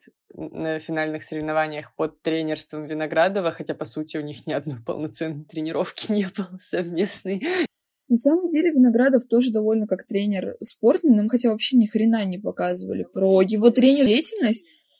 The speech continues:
Speaker 2: но нам вот в начале, вот прям четко сказали, я думаю, в реальной жизни так у каждого тренера, никто не любит себе брать подопечных, которые были взрослены другой школой.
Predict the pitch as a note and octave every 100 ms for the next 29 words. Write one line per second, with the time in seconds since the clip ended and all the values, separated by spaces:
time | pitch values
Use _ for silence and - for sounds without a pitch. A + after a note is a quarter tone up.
0 | _ - A#3 C4 C4+ A3+ A#3+ D4+ A#3 A3
1 | A3 G#3 - A#3 G#3 F4 C#4+ F#3+ G#3 G3
2 | - _ - F#3+ G3 - A#3+ G#3+ - G3
3 | - G3+ G3 G#3 D4 A3 G3 A3+ G#3+ A3
4 | A3+ A3+ G#3+ G#3+ A3+ F#3 - - G3 G#3+
5 | G3 G3 C#4+ C#4 D4+ F#3+ - _ _ G3+
6 | G3 A#3 C4 D#4 B3 A3 A3 C#4 - A#3
7 | F#3+ G#3 G#3 G3 G3 G3 - F#3+ F#3 F#3+
8 | F#3+ - D4+ C4+ G#3 F#3 G3 F#3+ F3+ G3+
9 | A#3 A3 F#3+ F#3 G#3+ G3+ F#3+ - - F#3
10 | G3 F#3+ G3 - - F#3+ F#3 F#3 F#3